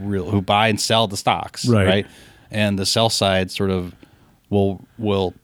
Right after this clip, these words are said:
Speaker 1: perform the background research and have a dialogue. You know, so that's pretty much what I do is have a, you know, a dialogue, and that's the, the day-to-day is that, uh, as an associate, um, you get in early, you, you watch the news.
Speaker 2: What time's early?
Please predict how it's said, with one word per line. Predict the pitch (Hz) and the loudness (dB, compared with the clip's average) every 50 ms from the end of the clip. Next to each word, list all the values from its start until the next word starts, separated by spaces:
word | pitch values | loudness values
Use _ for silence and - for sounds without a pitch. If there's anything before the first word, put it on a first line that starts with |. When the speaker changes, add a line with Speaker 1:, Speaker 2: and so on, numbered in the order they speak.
| _ _ _ _ _ _ _ _ _ _ - _ _ _ _ _ | _ _ _ _ _ _ _ _ _ _ -20 _ _ _ _ _
Speaker 1:
perform | - 131 120 - - 127 123 117 110 | 0 0 0 0 -2 -2 0 0 0
the | 101 90 | -2 0
background | 90 101 107 107 - - 113 104 101 98 | 0 0 0 -2 -2 -2 0 0 0 0
research | 92 98 107 - - - 87 80 80 - - - - - - - _ - | 0 0 0 0 0 -2 -2 -2 -4 -6 -8 -10 -10 -14 -18 -20 _ -10
and | - 98 95 92 87 | -6 -4 -4 -2 -2
have | 104 110 98 | -2 -2 -2
a | 95 | 0
dialogue. | 87 104 127 151 143 110 90 85 85 - - _ _ - _ _ _ _ _ _ _ _ _ | 0 0 0 2 2 2 0 0 -2 -6 -12 _ _ -20 _ _ _ _ _ _ _ _ _
You | 95 90 | -2 -2
know, | 98 | -2
so | 104 - 127 | 0 2 0
that's | 147 - | 0 0
pretty | - - 202 214 226 | 0 0 0 2 4
much | 160 147 139 - - | 2 2 2 2 2
what | 123 120 | 2 2
I | 110 104 | 2 2
do | 101 127 165 160 113 101 | 0 0 2 2 2 2
is | 98 101 101 - - - | 2 0 -2 -2 -6 -10
have | - - - 110 107 104 | -12 -4 -2 0 0 0
a, | 98 95 - - - - | 0 -2 -2 -2 -2 -6
you | 104 | -8
know, | 98 95 95 90 - | -6 -6 -8 -2 -2
a | 95 | -2
dialogue, | 92 113 120 143 135 107 95 90 | 2 2 2 4 4 2 2 0
and | 90 | 0
that's | 95 95 - - | 0 -2 -2 -2
the, | - 101 | -4 -4
the | 90 82 82 92 95 | -4 -4 -4 -4 -4
day-to-day | 87 87 104 101 95 92 90 120 151 170 143 | 0 2 2 2 2 0 0 0 2 2 2
is | 101 92 92 90 - | 2 2 0 0 0
that, | - 95 95 92 - - - _ - - - - - - - - - - _ - | 0 0 0 0 -2 -6 -6 _ -4 -4 -4 -8 -16 -20 -20 -20 -20 -12 _ -2
uh, | 98 104 98 95 92 - | 0 2 2 2 2 2
as | 120 123 107 | 2 2 4
an | 127 120 | 4 2
associate, | 117 - - 180 180 - - - 101 95 98 98 - - - | 2 2 2 2 2 2 2 4 4 4 4 2 -2 -4 0
um, | 113 110 107 101 98 92 90 - - - - - _ _ - _ _ _ _ - - _ _ | 2 2 4 2 2 0 -2 -6 -12 -20 -20 -20 _ _ -20 _ _ _ _ -20 -20 _ _
you | - 113 110 110 | 2 2 2 4
get | 104 123 139 | 4 4 4
in | 151 160 151 | 4 4 4
early, | 113 98 95 95 104 113 131 135 | 6 6 6 6 6 6 4 4
you, | 127 110 110 110 107 107 107 104 92 - | 4 4 4 6 6 4 4 2 0 -2
you | 107 107 107 104 101 | -2 0 0 0 0
watch | 101 101 113 120 127 127 - - | 0 0 2 2 2 2 0 0
the | - 117 | 2 4
news. | 110 110 98 87 - - - - 135 | 4 4 4 2 0 -4 -4 -2 2
Speaker 2:
What | 131 127 117 | 2 2 4
time's | 135 127 120 113 110 | 4 2 2 2 0
early? | 101 95 90 87 - | 0 -2 -4 -8 -10